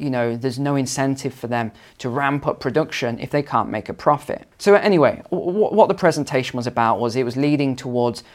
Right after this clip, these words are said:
how I see the prices and how I see uranium going for the future. And guess what happened again? So if you think this only happens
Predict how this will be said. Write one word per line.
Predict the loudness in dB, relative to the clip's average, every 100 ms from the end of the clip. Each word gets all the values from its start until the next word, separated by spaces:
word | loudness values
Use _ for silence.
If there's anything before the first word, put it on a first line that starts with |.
| -20 _ -4
how | 4 6
I | 6
see | 2 -4
the | -6
prices | -2 0 0 -2 -2 -2
and | -4
how | -4 -4
I | -4
see | -6 -8
uranium | -4 -2 0 -2 -2
going | -6 -8
for | -8
the | -12
future. | -8 -2 -2 -2 -4 -4 _ -20 -20 -8
And | 2 4 4 -4 -16 -20 -6
guess | 2 4 6
what | 4 4
happened | 0 0 0
again? | 2 2 0
So | 0
if | 2
you | 2
think | 2 0
this | -2 -2
only | 2 6 6 4
happens | 2 -2 -2 -4 -4 -4